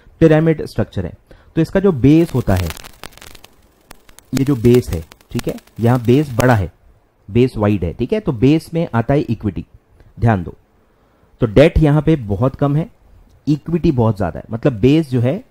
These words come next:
उसमें equity है और ऊपर का जो है tip वो डेट है, तो डेट कम है, equity ज्यादा है। तो horizontal से थोड़ा सा similar है लेकिन अलग है,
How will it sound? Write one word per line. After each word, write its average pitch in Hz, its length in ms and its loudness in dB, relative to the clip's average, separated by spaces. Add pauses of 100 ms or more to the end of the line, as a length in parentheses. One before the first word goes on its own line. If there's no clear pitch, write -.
(140)
उसमें 117 380 -8
equity 135 400 -2
है 185 160 -2
और 120 260 -6
ऊपर 143 300 -4
का 139 120 -2
जो 139 160 -2
है 160 240 -4 (160)
tip - 140 0 (180)
वो 131 240 -2 (120)
डेट 104 260 0
है, 80 140 -8 (340)
तो 117 60 -2
डेट 127 300 2
कम 160 220 2
है, 196 160 -4 (280)
equity 131 480 0 (140)
ज्यादा 92 280 -2
है। 80 120 -10 (680)
तो 196 60 -2
horizontal 147 680 2
से 180 460 -4 (100)
थोड़ा 120 200 2
सा 180 200 -4
similar 180 720 2
है 92 160 -4 (100)
लेकिन 117 360 -2
अलग 117 240 4
है, 85 120 -6